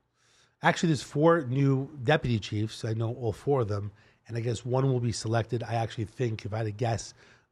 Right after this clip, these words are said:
um, there's a female, Holly Chad-, Chadwick, that is a, a new deputy chief now. She's been around for a while, and I think, uh, not, nothing against in regards to women or men,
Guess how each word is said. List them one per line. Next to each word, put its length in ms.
um, 420
there's 160
a 100
female, 400
Holly 340
Chad-, 400
Chadwick, 420
that 240
is 360
a, 400
a 40
new 160
deputy 320
chief 260
now. 200
She's 140
been 100
around 140
for 100
a 40
while, 340
and 120
I 80
think, 420
uh, 160
not, 240
nothing 240
against 240
in 80
regards 280
to 80
women 240
or 60
men, 380